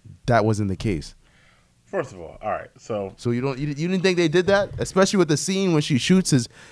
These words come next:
Speaker 1: his fu-, his thumb off and gives him, and gives him a chance?
Speaker 2: So I, I, I don't think that had to be anything to do with, like, a love interest, though. I think that was more her saying, like, "I'm not even gonna kill you. I'm gonna sit here and die on your own," or
Speaker 1: Mm-hmm.
Speaker 2: whatever. Um,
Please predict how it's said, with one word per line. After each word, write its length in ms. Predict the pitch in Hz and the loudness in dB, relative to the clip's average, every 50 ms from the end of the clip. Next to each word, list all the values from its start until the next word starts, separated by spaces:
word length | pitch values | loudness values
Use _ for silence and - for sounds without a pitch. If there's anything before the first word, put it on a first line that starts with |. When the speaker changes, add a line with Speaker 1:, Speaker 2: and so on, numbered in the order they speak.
| - - | -4 0
Speaker 1:
his 240 | 123 123 117 - - | 2 2 2 2 4
fu-, 140 | - 143 143 - - | 6 6 6 6 4
his 220 | 127 127 120 - | 2 2 2 4
thumb 240 | - 151 139 139 165 | 6 8 8 10 10
off 220 | 170 175 180 - | 10 8 8 8
and 160 | 170 131 120 113 | 6 4 4 4
gives 260 | 139 156 147 143 156 | 4 4 4 4 4
him, 160 | 151 135 127 - | 2 2 2 0
and 160 | 139 131 113 | -2 -2 0
gives 280 | - 143 151 139 - - | 2 2 2 4 2 2
him 140 | 160 147 139 | 2 2 2
a 80 | 123 | 0
chance? 480 | 117 - 147 147 165 190 202 269 - - - _ - - - - - _ _ _ _ _ _ _ _ _ - - - - _ _ - | 0 0 2 2 2 2 0 -2 -6 -12 -16 _ -20 -20 -20 -20 -20 _ _ _ _ _ _ _ _ _ -20 -20 -20 -20 _ _ -20
Speaker 2:
So 440 | - - - 131 120 117 113 110 - _ _ - | -10 -4 -2 0 0 0 -2 -6 -10 _ _ -12
I, 120 | 113 - - - | -12 -12 -8 -4
I, 200 | 117 143 165 - - | -2 -2 -2 -2 -4
I 60 | 131 | -6
don't 100 | 165 170 | -6 -6
think 120 | 160 143 127 | -6 -6 -8
that 80 | 113 | -6
had 100 | 117 120 | -6 -8
to 60 | 113 | -8
be 140 | 107 110 104 | -8 -10 -12
anything 220 | 101 90 101 98 95 | -12 -14 -16 -16 -16
to 40 | 95 | -16
do 60 | 98 | -14
with, 80 | 95 92 | -14 -14
like, 120 | 90 85 | -14 -14
a 40 | 82 | -16
love 360 | 82 82 95 107 107 104 90 | -16 -10 -6 -6 -6 -6 -8
interest, 340 | 90 85 - 85 82 80 _ | -12 -18 -20 -20 -20 -20 _
though. 200 | 85 80 80 - - | -20 -20 -18 -18 -14
I 140 | 85 95 107 | -10 -8 -8
think 320 | 104 - - 107 95 85 - | -10 -10 -14 -16 -16 -14 -14
that 140 | 98 92 90 | -14 -14 -14
was 100 | 92 85 | -14 -18
more 200 | 87 92 90 85 | -18 -18 -18 -16
her 140 | 87 87 82 | -16 -18 -20
saying, 420 | - - 101 90 87 85 85 85 | -18 -16 -16 -16 -16 -16 -18 -16
like, 320 | 87 87 85 82 78 - _ _ _ _ _ _ _ _ _ _ _ - | -16 -16 -16 -18 -18 -20 _ _ _ _ _ _ _ _ _ _ _ -16
"I'm 160 | 87 104 110 | -14 -14 -12
not 160 | 104 95 98 | -12 -10 -10
even 220 | 98 92 90 92 | -12 -12 -14 -16
gonna 140 | 85 85 82 - _ | -20 -20 -20 -20 _
kill 180 | - - 113 | -18 -16 -14
you. 40 | 98 90 | -14 -14
I'm 40 | 87 | -16
gonna 120 | 92 90 | -18 -20
sit 160 | - - 98 | -18 -18 -18
here 160 | 92 92 87 85 | -18 -18 -20 -20
and 220 | 82 85 87 87 | -20 -20 -20 -20
die 180 | 82 87 85 87 | -18 -16 -16 -16
on 180 | 85 85 85 | -18 -20 -20
your 100 | 82 85 | -20 -18
own," 220 | 92 92 82 - - _ _ | -18 -18 -18 -20 -20 _ _
or 120 | _ 71 71 | _ -14 -12
Speaker 1:
Mm-hmm. 60 | 85 82 80 82 92 95 | -10 -8 -8 -8 -10 -12
Speaker 2:
whatever. 120 | - - - _ _ _ _ _ _ _ _ - | -14 -18 -20 _ _ _ _ _ _ _ _ -14
Um, 480 | 101 104 101 101 95 95 92 90 90 | -10 -10 -8 -8 -10 -12 -14 -16 -20